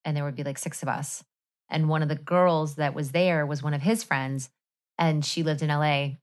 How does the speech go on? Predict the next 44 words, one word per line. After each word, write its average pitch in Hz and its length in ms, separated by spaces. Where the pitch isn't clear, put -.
and 160 80
we 165 120
became 151 320
friends. 139 360
And 139 480
she - 220
said, 147 200
"Well," 143 300
I 156 100
said, 147 180
"I'm, 147 280
I'm 151 80
actually 190 240
moving 175 200
out 226 140
there 147 140
not, 139 180
in 151 80
not 147 160
too 151 140
long." 135 340
And 156 260
she 151 220
said, 143 300
"Well, 151 340
here's 160 240
my 170 80
number. 220 240
When 170 460
you 165 100
move 170 160
out, 170 200
call 170 200
me." 143 280
And 160 200
she's 160 240
to 170 80
this 151 180
day 143 160
one 147 140
of 143 60
my 135 80
best 131 240
friends. - 380